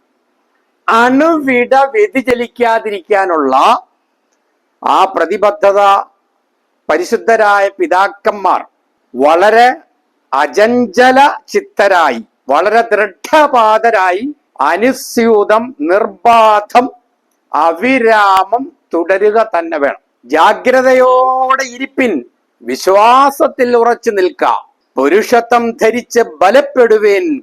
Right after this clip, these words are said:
കൊരിന്തർ പതിനാറ് പതിമൂന്ന്. ഈ അധ്യാപനത്താൽ പ്രചോദിതരായ ദൈവമക്കളെ സംബന്ധിച്ചിടത്തോളം മുനമ്പം ജനതയുടെ ആഗ്രഹാഭിലാഷങ്ങളെ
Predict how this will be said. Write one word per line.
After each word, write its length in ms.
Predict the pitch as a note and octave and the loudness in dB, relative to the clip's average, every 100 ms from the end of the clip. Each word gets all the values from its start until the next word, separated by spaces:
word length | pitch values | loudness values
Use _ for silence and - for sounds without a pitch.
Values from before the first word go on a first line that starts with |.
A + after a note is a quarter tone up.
| - | -6
കൊരിന്തർ 580 | D3+ F3 G#3+ G#3 G3+ F#3 | -4 -4 -4 -2 -2 -2
പതിനാറ് 520 | F#3 D#3+ G3 F#3+ F3+ E3 | -6 -4 -2 -2 -2 -4
പതിമൂന്ന്. 400 | D#3 D3 C3 G2+ _ _ C3 | -6 -4 -6 -8 _ _ -4
ഈ 220 | G#3 D4 | 0 2
അധ്യാപനത്താൽ 1120 | D4 - C4 C4+ C#4 C4+ C4 - B3+ C4 C4 | 2 2 2 2 2 2 0 0 2 2 2
പ്രചോദിതരായ 1000 | B3 G#3 B3+ C4+ C#4 C#4+ C4+ C4 B3+ B3+ | -2 0 2 2 2 0 0 2 0 0
ദൈവമക്കളെ 760 | B3+ A3+ B3+ C4 B3 - B3 B3 | 0 -2 -2 -2 -4 0 0 0
സംബന്ധിച്ചിടത്തോളം 1040 | A#3+ A#3+ A#3+ A#3+ B3 A#3+ A#3+ A#3+ A#3+ C4 _ _ _ | -2 -6 -6 -6 -2 -2 0 2 0 -2 _ _ _
മുനമ്പം 720 | A2 C#3+ G3+ A#3 A3+ A#3 A#3 A3+ | -6 -2 0 0 2 0 0 -2
ജനതയുടെ 880 | A3 A#3 A#3 B3 A#3+ A#3+ A#3+ B3 - _ _ _ _ _ _ _ _ _ B2+ | 0 0 2 0 0 2 0 -2 -10 _ _ _ _ _ _ _ _ _ -2
ആഗ്രഹാഭിലാഷങ്ങളെ 1600 | D3 G#3+ F#3+ B3 A#3 A#3+ B3 A#3+ A3+ B3 B3 B3+ B3 A#3+ B3 | 0 0 0 2 2 4 2 2 2 2 2 0 -2 0 0